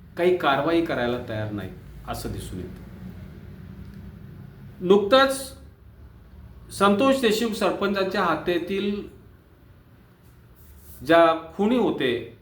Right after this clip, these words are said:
त्या सगळ्या खुन्यांच्या वरती मकोका लावल्याची बातमी आली, मकोका लावला.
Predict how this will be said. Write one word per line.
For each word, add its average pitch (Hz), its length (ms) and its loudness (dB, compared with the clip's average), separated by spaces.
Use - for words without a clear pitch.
त्या 180 200 4
सगळ्या 190 520 0
खुन्यांच्या 151 480 0
वरती 135 560 -4
मकोका 151 580 0
लावल्याची 120 460 0
बातमी 110 340 -6
आली, 101 140 -10
मकोका 110 380 -4
लावला. 107 320 -10